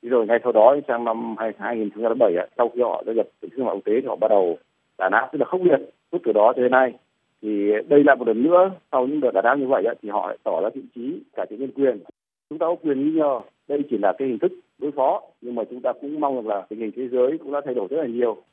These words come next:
và tình hình chính trị trong nước cũng biến đổi nhanh chóng, đặc biệt là những ngày vừa qua khi mà cái áp lực đòi hỏi các quyền tự do dân chủ ở trong nước trong quá trình góp ý kiến vào bản dự thảo hiến pháp năm một nghìn chín trăm chín mươi hai á, thì cũng buộc chính quyền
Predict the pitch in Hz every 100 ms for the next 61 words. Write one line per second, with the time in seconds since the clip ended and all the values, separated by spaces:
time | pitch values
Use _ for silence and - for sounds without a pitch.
0 | - 95 92 101 90 117 - - 117 135
1 | 175 - 131 123 151 151 127 139 101 107
2 | 104 113 147 - 107 101 98 98 113 117
3 | 104 95 110 117 113 - 113 107 95 107
4 | 131 143 120 - 90 113 101 90 87 98
5 | 95 - 113 98 104 113 113 117 92 73
6 | - - 101 131 180 185 - 104 117 117
7 | 101 85 - 135 139 135 120 143 165 98
8 | 90 110 101 107 87 107 175 190 - 117
9 | 107 104 95 117 127 139 117 - - 92
10 | 135 156 131 151 147 139